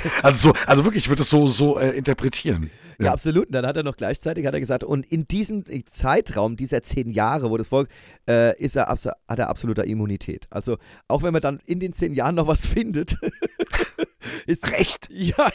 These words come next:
Speaker 2: ja.
Speaker 1: Das hab ich gar nicht mitbekommen, ehrlich.
Speaker 2: Doch, ist so. Und ich fand das so krass. Und,
Speaker 1: Der
Speaker 2: ähm,
Speaker 1: hat jetzt für zehn Jahre Immunität.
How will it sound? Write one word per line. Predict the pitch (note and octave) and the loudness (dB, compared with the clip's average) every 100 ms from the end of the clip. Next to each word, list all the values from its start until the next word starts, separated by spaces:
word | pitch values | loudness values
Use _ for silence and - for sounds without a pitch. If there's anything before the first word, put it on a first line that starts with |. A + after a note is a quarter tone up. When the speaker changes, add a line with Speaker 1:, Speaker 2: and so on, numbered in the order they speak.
| - | -2
Speaker 2:
ja. | A3 F3+ - - - - | -6 -6 -8 -10 -10 -6
Speaker 1:
Das | - D3+ | 2 4
hab | |
ich | D3 | 4
gar | B2 | 4
nicht | A2+ B2 | 4 2
mitbekommen, | - G#2 - G2+ | 2 2 2 2
ehrlich. | G2 D3+ - | 0 -2 2
Speaker 2:
Doch, | A#3 - - - | 0 0 -6 -10
ist | - E3 | -2 -2
so. | C#3+ B2+ B2 - - | -2 -4 -8 -12 -10
Und | A2+ | -10
ich | - | -2
fand | B2+ C3 | -2 -2
das | - | -8
so | C#3+ F3+ - | -6 -6 -6
krass. | F#2+ B2 B3 - - - _ | -2 -2 -2 -8 -14 -20 _
Und, | - A#2 A2+ - | -2 -2 -2 -2
Speaker 1:
Der | G#2+ | 0
Speaker 2:
ähm, | |
Speaker 1:
hat | B2+ | 4
jetzt | F#3 - | 2 2
für | C#3 | -2
zehn | - D3 G3+ | 0 2 2
Jahre | G#3+ F#3+ F3+ | 2 2 2
Immunität. | E3 E3 E3+ D#3 - D#3 C3+ - | -2 0 0 0 -4 -4 -4 -6